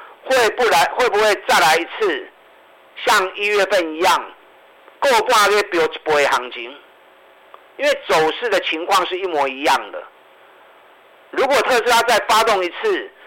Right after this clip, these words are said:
涨一倍的行情，那台湾电动车概念股你得注意啊，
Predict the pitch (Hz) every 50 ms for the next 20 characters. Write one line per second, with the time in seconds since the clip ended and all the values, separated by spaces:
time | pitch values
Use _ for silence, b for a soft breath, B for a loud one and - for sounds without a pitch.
0 | B B B - 156 147 143 143 156 - 214 202 180 156 127 135 135 139 143 -
1 | 135 120 113 117 123 - B B B B B B B _ - 180 - - - 147
2 | 151 156 165 160 170 165 - - - 208 190 165 156 170 160 151 151 - 160 147
3 | - 165 151 147 147 135 120 - 110 113 123 127 139 135 127 120 - 123 127 123
4 | 113 101 95 - - - -